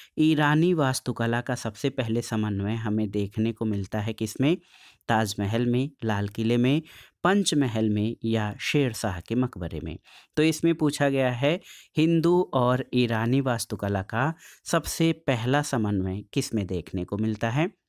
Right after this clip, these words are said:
तो उत्तर है ताजमहल, ऑप्शन ए। दोस्तों, ताजमहल के निर्माण के लिए शाहजहां ने भारत, ईरान और मध्य एशिया से डिजाइनर, इंजीनियर और वास्तुकारों को एकत्र किया था।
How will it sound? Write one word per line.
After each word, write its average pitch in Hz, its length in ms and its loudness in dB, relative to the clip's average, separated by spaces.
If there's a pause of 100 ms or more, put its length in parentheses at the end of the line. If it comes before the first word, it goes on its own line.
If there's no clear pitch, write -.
(140)
तो 156 100 2
उत्तर 147 440 0
है 101 280 -4 (160)
ताजमहल, 110 640 0 (360)
ऑप्शन 98 480 -4 (140)
ए। 92 240 -4 (480)
दोस्तों, 190 320 2
ताजमहल 139 600 0
के 143 120 0
निर्माण 120 440 0
के 120 120 -4
लिए 120 160 0
शाहजहां 101 520 -2
ने 117 120 0
भारत, 101 500 -4
ईरान 107 360 -4 (100)
और 117 320 0 (380)
मध्य 156 400 2
एशिया 117 320 -2
से 113 160 -2
डिजाइनर, 104 720 -2
इंजीनियर 101 680 -2
और 107 260 -2
वास्तुकारों 101 600 -4
को 117 100 -8
एकत्र 113 420 -6
किया 117 260 -2
था। 160 240 -4